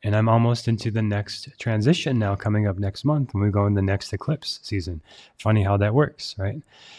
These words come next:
So, uh, I noticed in myself, my own life, and this is a big part of this podcast too, why I created it, is, like, twenty fourteen, I was going through a really intense eclipse cycle,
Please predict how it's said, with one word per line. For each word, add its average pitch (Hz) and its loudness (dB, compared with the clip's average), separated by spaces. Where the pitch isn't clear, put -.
So, - -4
uh, 104 -2
I 120 4
noticed 127 6
in 120 4
myself, 117 2
my 110 2
own 123 2
life, 107 0
and 107 0
this 123 4
is 117 6
a 123 0
big 113 4
part 107 2
of 98 -10
this 101 -12
podcast 104 -6
too, 131 2
why 101 -2
I 104 -2
created 104 -10
it, 147 -4
is, 98 -2
like, 95 -8
twenty 104 0
fourteen, 117 0
I 107 4
was 101 2
going 104 2
through 92 -4
a 92 -6
really 113 2
intense 120 0
eclipse 117 -4
cycle, 139 -4